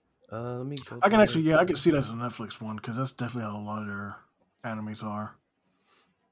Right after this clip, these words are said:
Speaker 2: Either they
Speaker 1: Yeah.
Speaker 2: have, like, this sort of, like, flat, realistic looking style or very cel shaded style.
Speaker 1: Yeah. There is, yeah, there's only twenty-four episodes.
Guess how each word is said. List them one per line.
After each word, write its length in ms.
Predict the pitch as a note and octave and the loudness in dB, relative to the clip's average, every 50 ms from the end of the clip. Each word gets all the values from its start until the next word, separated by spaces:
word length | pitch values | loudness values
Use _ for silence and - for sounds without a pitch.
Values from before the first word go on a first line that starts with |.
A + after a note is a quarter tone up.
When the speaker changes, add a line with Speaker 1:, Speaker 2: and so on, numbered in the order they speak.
| _ _ | _ _
Speaker 2:
Either 160 | C#3 C3 C3+ C3+ | -2 0 0 2
they 80 | B2+ | 2
Speaker 1:
Yeah. 60 | C3 | 2
Speaker 2:
have, 180 | C3 C3+ B2+ A#2+ | 0 0 0 -2
like, 180 | B2+ B2 A2+ - | -4 -6 -6 -4
this 600 | C3+ B2+ B2 A#2+ A2 - - - - - - - _ _ - - _ _ - - - - | -4 -4 -4 -4 -6 -8 -10 -10 -12 -14 -16 -20 _ _ -20 -20 _ _ -20 -20 -18 -14
sort 220 | - - D3 C3 | -8 -6 -4 -4
of, 100 | A#2+ A2 | -4 -6
like, 280 | A#2+ A2+ G#2+ - - - _ _ _ _ _ _ _ _ _ _ _ _ _ _ _ _ _ _ _ _ | -8 -8 -8 -10 -14 -18 _ _ _ _ _ _ _ _ _ _ _ _ _ _ _ _ _ _ _ _
flat, 640 | - - - - C3 C3 B2+ B2+ B2+ A#2 - - _ _ _ _ | -14 -12 -6 -2 0 2 2 2 2 0 -2 -8 _ _ _ _
realistic 600 | B2+ C3+ C3+ B2+ B2 B2+ C3 - - C3+ A2+ - | -4 -2 -2 -2 -2 -4 -6 -4 -6 -6 -6 -4
looking 340 | B2+ C3 C3 - - C3 A2+ | -4 -4 -4 -4 -4 -6 -6
style 360 | - - C3 B2 B2+ B2+ B2 | -2 -2 -2 0 0 0 -2
or 140 | A#2 A#2 A2+ | -2 -4 -6
very 280 | G#2+ A2+ A#2+ A#2+ A2 | -6 -6 -6 -6 -6
cel 280 | A2+ - - B2 G#2+ G#2+ | -8 -8 -8 -6 -6 -6
shaded 300 | G#2+ - G#2+ G2+ G2+ G2+ | -8 -8 -10 -10 -10 -12
style. 420 | - - G#2+ G2+ G2+ G2 G#2 A2 - _ _ _ _ _ _ _ _ | -12 -10 -10 -8 -8 -8 -10 -12 -16 _ _ _ _ _ _ _ _
Speaker 1:
Yeah. 240 | - - - A1+ - G1+ - - _ _ _ _ _ - | -16 -16 -14 -14 -16 -18 -20 -20 _ _ _ _ _ -10
There 320 | A2 B2 D3 D3+ D#3+ D#3+ | -2 0 2 2 2 2
is, 380 | C#3 - - C#3+ C3+ C3 A#2+ B2 | 0 -2 -2 -2 -2 -2 -2 -2
yeah, 300 | C#3 D3 - D3 D3+ C#3 | -2 -4 -2 -4 -4 -2
there's 180 | B2+ C3 C3 | -2 -4 -4
only 160 | F#3 - G3 - | -4 -4 -4 -6
twenty-four 760 | - - D#3+ D#3+ D#3 C#3+ - - - C#3 C3 B2 - - | -6 -6 -4 -4 -4 -4 -6 -6 -6 -2 -2 -2 -2 -2
episodes. 920 | A2+ A2+ - G#2 - - - F#2+ F#2+ F2+ F2+ F#2 F2+ - - - - - | -4 -8 -8 -12 -12 -10 -8 -8 -8 -8 -10 -12 -14 -18 -18 -16 -16 -16